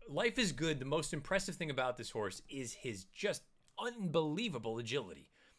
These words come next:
This is an extremely fast horse early. I would almost say, I don't wanna say almost, he could be competitive in the Breeders' Cup Sprint. Based on the way he ran, I know it was seven eighths compared to six, but the way that he ran last year against Jackie's Warrior, I feel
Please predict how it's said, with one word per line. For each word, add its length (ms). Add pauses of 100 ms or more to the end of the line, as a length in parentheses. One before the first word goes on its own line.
This 140
is 100
an 100
extremely 680
fast 380
horse 300
early. 360 (260)
I 80
would 140 (280)
almost 440
say, 240
I 40
don't 140
wanna 120
say 140
almost, 480 (340)
he 200
could 360
be 220
competitive 600
in 60
the 80
Breeders' 340
Cup 180
Sprint. 360 (680)
Based 220
on 40
the 80
way 120
he 200
ran, 260
I 40
know 160
it 60
was 120
seven 260
eighths 160
compared 300
to 60
six, 280
but 80
the 80
way 160
that 120
he 120
ran 240
last 340
year 200
against 340
Jackie's 400
Warrior, 420 (380)
I 80
feel 300